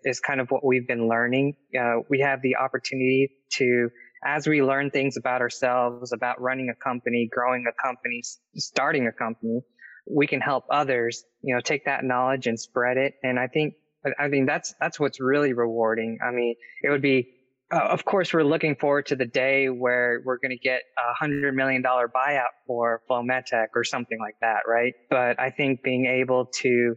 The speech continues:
help all these people along the way and grow together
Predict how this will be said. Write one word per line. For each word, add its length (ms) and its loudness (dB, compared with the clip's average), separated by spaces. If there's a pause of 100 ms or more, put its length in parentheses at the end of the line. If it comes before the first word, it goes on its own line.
(140)
help 200 0
all 160 2
these 260 -2
people 320 0
along 360 0
the 100 0
way 540 0
and 520 0 (220)
grow 420 2 (120)
together 720 2